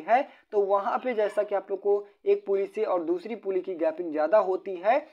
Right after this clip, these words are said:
तो इसका प्रयोग कौन सा चालन का प्रयोग कर जाता है, तो रोप ड्राइव मतलब रस्सा चालन का प्रयोग किया जाता है, ठीक है। नेक्स्ट बात करें वहीं पे, तो आगे कहता है कि यहाँ पे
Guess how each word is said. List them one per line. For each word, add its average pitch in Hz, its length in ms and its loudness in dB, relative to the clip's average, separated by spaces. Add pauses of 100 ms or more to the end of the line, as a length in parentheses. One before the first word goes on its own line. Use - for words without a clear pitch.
(160)
तो 214 60 0
इसका 202 260 2
प्रयोग 180 300 0
कौन 165 240 0
सा 175 160 -4
चालन 156 580 -4
का 151 120 -10
प्रयोग 151 260 -6
कर 151 120 0
जाता 147 300 -2
है, 214 160 2 (300)
तो 180 100 0
रोप 147 280 0
ड्राइव 123 300 -4
मतलब 185 400 -2
रस्सा 147 420 -4
चालन 123 300 -4
का 123 140 -4
प्रयोग 135 280 -10
किया 135 300 -6
जाता 120 360 -2 (400)
है, 123 100 -6 (200)
ठीक 214 180 -2
है। 311 240 4 (760)
नेक्स्ट 190 320 -2
बात 226 240 6
करें 233 160 2
वहीं 214 140 0
पे, 226 220 2 (260)
तो 214 80 -2
आगे 208 360 6
कहता 226 340 6
है 208 240 4 (260)
कि 233 80 -6
यहाँ 214 420 4
पे 208 140 6